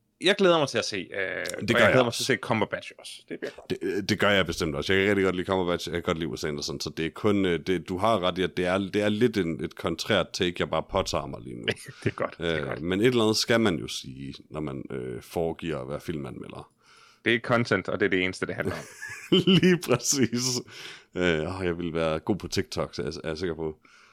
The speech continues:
Speaker 1: Mhm,
Speaker 2: Øhm,
Speaker 1: mhm, mhm.
Speaker 2: men Lars,
Speaker 1: Ja,
Speaker 2: lad os hoppe
Speaker 1: Peter.
Speaker 2: videre til en trailer, jeg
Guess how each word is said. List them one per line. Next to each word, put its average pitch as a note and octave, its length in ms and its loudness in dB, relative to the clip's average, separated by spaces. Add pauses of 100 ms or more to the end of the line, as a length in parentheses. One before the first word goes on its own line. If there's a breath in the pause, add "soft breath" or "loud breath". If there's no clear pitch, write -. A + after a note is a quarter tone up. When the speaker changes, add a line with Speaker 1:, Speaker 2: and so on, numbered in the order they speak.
(140 soft breath)
Speaker 1:
Mhm, B2 180 0
Speaker 2:
Øhm, F#2+ 260 2
Speaker 1:
mhm, F2+ 100 2 (100)
mhm. - 180 -6 (640)
Speaker 2:
men - 140 -2
Lars, - 520 -6 (560)
Speaker 1:
Ja, - 80 -6
Speaker 2:
lad E2+ 100 2
os - 140 -4
hoppe E2+ 200 -4
Speaker 1:
Peter. E2+ 120 -10
Speaker 2:
videre E2 420 0
til - 160 -6
en D2 80 -6
trailer, D#2 380 -4
jeg D2 400 -4